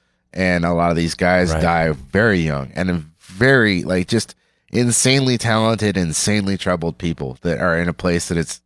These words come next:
Speaker 1: unhealthy for 'em.
Speaker 2: I remember you telling me once that one of the, the unique things about that part of the country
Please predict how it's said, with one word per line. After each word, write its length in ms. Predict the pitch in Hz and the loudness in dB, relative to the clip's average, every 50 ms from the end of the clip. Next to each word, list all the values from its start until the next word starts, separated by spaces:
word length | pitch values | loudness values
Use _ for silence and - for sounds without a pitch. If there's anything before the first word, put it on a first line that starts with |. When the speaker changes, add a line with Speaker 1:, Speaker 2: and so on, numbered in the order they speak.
| _ _ _ _ | _ _ _ _
Speaker 1:
unhealthy 440 | - 85 87 87 98 104 101 - 78 | -6 -6 -4 -2 -2 -2 -2 -4 -8
for 220 | - - 73 65 64 | -12 -14 -18 -20 -20
'em. 100 | - _ _ _ _ - | -20 _ _ _ _ -2
Speaker 2:
I 80 | - 131 | 0 2
remember 340 | 139 131 139 147 147 147 | 2 4 4 2 2 2
you 160 | 139 117 110 101 | 2 0 0 0
telling 320 | - 117 110 110 110 107 | 2 2 2 2 2 2
me 100 | 107 104 | 0 0
once 520 | 98 98 98 92 87 87 - - - - - _ _ _ _ _ _ _ _ _ _ - | 2 2 2 2 0 -2 -4 -8 -10 -10 -12 _ _ _ _ _ _ _ _ _ _ 0
that 180 | 101 101 - | 0 2 4
one 180 | 104 110 110 117 | 4 4 4 4
of 80 | 113 | 4
the, 500 | 104 107 104 98 95 92 90 87 85 - - _ _ _ _ _ _ _ _ _ _ _ _ _ _ _ | 4 4 6 6 6 6 4 4 2 0 -2 _ _ _ _ _ _ _ _ _ _ _ _ _ _ _
the 100 | - 98 | -2 0
unique 500 | 85 90 95 92 101 117 131 139 - - | 2 2 0 2 2 2 2 0 0 -4
things 440 | - - 117 107 104 110 107 98 - 92 | -2 0 2 2 2 2 0 0 -2 0
about 280 | 80 90 87 87 - - | 2 2 2 2 2 2
that 180 | 92 87 - - | 0 2 4 4
part 180 | - 98 95 | 4 4 4
of 80 | 87 80 | 2 0
the 60 | 82 | -4
country 640 | - - 95 95 92 - - 90 82 76 71 71 | -2 -2 -2 -2 -2 -2 -2 -2 -2 -2 -2 -4